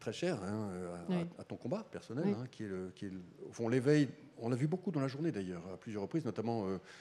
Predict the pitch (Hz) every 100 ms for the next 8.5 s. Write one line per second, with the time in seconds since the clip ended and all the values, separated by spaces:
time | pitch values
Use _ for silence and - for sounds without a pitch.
0 | - - 92 104 107 104 98 110 - 104
1 | 92 92 101 95 104 120 175 180 - -
2 | - - 233 202 185 202 220 196 - 196
3 | 196 - 190 185 175 170 175 160 160 165
4 | 101 95 90 101 - 143 147 156 170 170
5 | 131 120 135 135 123 - 113 104 98 -
6 | - 170 180 156 170 175 233 202 220 -
7 | - 269 214 - - 220 190 233 262 202
8 | 170 - 247 240